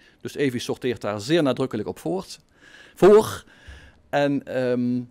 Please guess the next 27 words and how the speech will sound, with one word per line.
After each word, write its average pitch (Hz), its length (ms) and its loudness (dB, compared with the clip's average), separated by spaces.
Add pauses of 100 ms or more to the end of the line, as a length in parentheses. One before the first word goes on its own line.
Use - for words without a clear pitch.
(140)
dat 123 160 -6
is - 100 -8
aangevuld 160 500 0
met 123 120 -2
nog 123 140 -2
een 131 80 -2
drietal 151 340 -2
stellingen 127 420 -2
die 117 100 -4
we 113 80 -4
echt - 220 -6
uit 123 100 -8
de - 60 -18
praktijk 143 420 -4
hebben 110 180 -8
gehoord 113 400 -6
van 101 380 -8
acht - 240 -10
jaar 101 220 -6
C - 20 -12
M 95 180 -10
K. 120 340 -6 (160)
Zoals 107 220 -8
een 120 60 -6
onderzoekende 113 540 -4
houding. 131 580 0 (460)
Eh, 107 220 -10